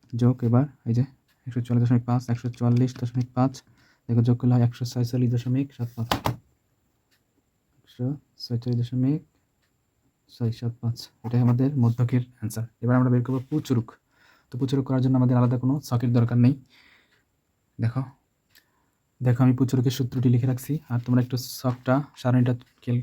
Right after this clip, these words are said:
করো। দেখো এখন কিন্তু ক্রমজয়িত সংখ্যার কোনো দরকার নেই, এ-, এ-, এটা কিন্তু এখন দরকার নেই। আমাদের দরকার হচ্ছে শ্রেণীব্যাপ্তি এবং ফুলের গাছের সংখ্যা। তাহলে আমরা দেখো সূত্রটি লিখে রাখছি, এল, এল, এল মানে কি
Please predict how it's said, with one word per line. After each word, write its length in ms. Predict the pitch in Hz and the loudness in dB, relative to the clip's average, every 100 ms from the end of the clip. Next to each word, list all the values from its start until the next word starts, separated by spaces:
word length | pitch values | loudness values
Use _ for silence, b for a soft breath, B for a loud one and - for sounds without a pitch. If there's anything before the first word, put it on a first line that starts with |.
| 120 | -2
করো। 140 | 127 170 _ _ _ | -2 -2 _ _ _
দেখো 200 | 120 117 147 _ b b b | -6 -4 -8 _ b b b
এখন 100 | 117 131 | 0 2
কিন্তু 160 | 127 120 | 2 0
ক্রমজয়িত 440 | 139 135 123 123 127 131 | 2 2 4 2 2 0
সংখ্যার 240 | 120 123 131 | 0 0 -2
কোনো 100 | 135 123 | 2 2
দরকার 240 | 117 127 127 | 2 2 4
নেই, 100 | 110 113 120 | 2 0 -4
এ-, 160 | 110 - - | -4 -8 -10
এ-, 80 | 117 | -6
এটা 120 | 127 127 | -4 -2
কিন্তু 140 | 127 127 | -2 -4
এখন 120 | 139 127 | -2 0
দরকার 180 | 120 120 | 2 4
নেই। 100 | 117 113 | 2 4
আমাদের 160 | 117 120 | 2 2
দরকার 180 | 120 127 | 2 0
হচ্ছে 160 | 117 135 | -4 -6
শ্রেণীব্যাপ্তি 380 | 135 123 120 120 131 | 0 2 2 0 -2
এবং 100 | 170 - | -2 -2
ফুলের 180 | 127 120 | 0 0
গাছের 200 | 117 117 | -2 -2
সংখ্যা। 220 | 110 - b b b b b b _ _ _ _ _ _ _ _ - | -4 -4 b b b b b b _ _ _ _ _ _ _ _ 0
তাহলে 180 | 127 127 | 2 4
আমরা 120 | 123 123 | 4 2
দেখো 140 | 120 117 - 131 | -2 -6 -12 -8
সূত্রটি 280 | 123 127 123 | -6 -2 0
লিখে 120 | 127 135 | 0 0
রাখছি, 220 | 127 - 175 - _ _ _ | -2 -4 -6 -8 _ _ _
এল, 160 | 127 123 120 - _ _ _ B B B B B _ | 0 2 0 -6 _ _ _ B B B B B _
এল, 80 | 127 135 127 | -6 -2 0
এল 60 | 131 | 2
মানে 100 | |
কি 60 | 135 | 2